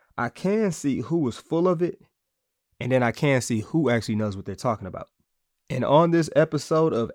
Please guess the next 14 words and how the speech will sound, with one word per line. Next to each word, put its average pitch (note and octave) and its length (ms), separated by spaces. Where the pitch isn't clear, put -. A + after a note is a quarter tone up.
Am D3 240
I D#3+ 160
Delusional, F3+ 600
we E3+ 160
are C#3 160
really C#3 320
going C3 260
to A#2+ 100
look A#2+ 300
at A2 220
how D3+ 340
self-aware C3 920
are B2 200
you G2+ 380